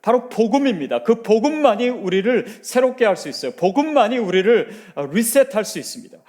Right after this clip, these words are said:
우리가 예수 그리스도와 함께 십자가에서 죽고 그와 함께 다시 살아나는 것입니다. 그것이 무슨 의미일까요?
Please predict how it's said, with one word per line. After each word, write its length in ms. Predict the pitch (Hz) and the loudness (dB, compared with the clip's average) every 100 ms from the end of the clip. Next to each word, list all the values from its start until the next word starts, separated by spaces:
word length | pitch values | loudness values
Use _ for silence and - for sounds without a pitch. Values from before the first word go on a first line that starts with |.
| 220 190 | -20 -4
우리가 320 | 185 226 214 | 0 2 2
예수 280 | 220 226 247 | 0 0 -4
그리스도와 420 | 202 202 - 226 | -2 -2 2 0
함께 180 | 220 220 | 0 -4
십자가에서 800 | - 233 - 220 202 - 147 - | -4 -2 0 2 0 -2 -6 -4
죽고 920 | 196 196 - 285 370 - - - _ | -6 -4 2 2 2 -4 -16 -20 _
그와 300 | - 196 196 | 0 2 2
함께 600 | 185 180 202 277 - - | -2 0 0 0 -4 -20
다시 360 | - - 190 208 | -14 -8 -6 -6
살아나는 680 | 208 - - 247 202 123 107 | -6 -12 -2 -2 -2 -6 -12
것입니다. 320 | - - _ _ _ _ _ _ _ _ _ _ _ _ _ _ _ - | -20 -20 _ _ _ _ _ _ _ _ _ _ _ _ _ _ _ -10
그것이 140 | 226 | -8
무슨 340 | 190 165 214 165 | -6 -6 -6 -4
의미일까요? 540 | 135 143 110 - 95 | -4 -6 -8 -12 -20